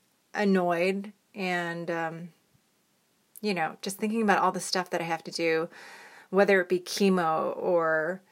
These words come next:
just going to the hospital all the time. It sucks. That's, you know, I have to get my head in a good mental space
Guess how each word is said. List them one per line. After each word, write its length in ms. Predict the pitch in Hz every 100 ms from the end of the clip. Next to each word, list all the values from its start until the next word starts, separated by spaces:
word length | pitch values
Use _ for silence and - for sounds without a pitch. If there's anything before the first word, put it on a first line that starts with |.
| _ _ -
just 180 | 202 -
going 160 | 254
to 60 | 240
the 60 |
hospital 560 | 170 151 170 208 202 170
all 180 | 156 151
the 100 | 170
time. 300 | - 165 156
It 100 | -
sucks. 800 | - - 196 180 - - - - _ _ -
That's, 500 | 190 202 - - - -
you 140 | 185
know, 140 | 165 156
I 80 | 180
have 240 | 190 180
to 80 | 190
get 200 | 190 185
my 140 | 185
head 300 | 185 185 175
in 160 | 170 180
a 180 | 170 - _ 196 - -
good 240 | 214 196
mental 400 | 185 180 180 190
space 640 | 170 - 180 165 165 -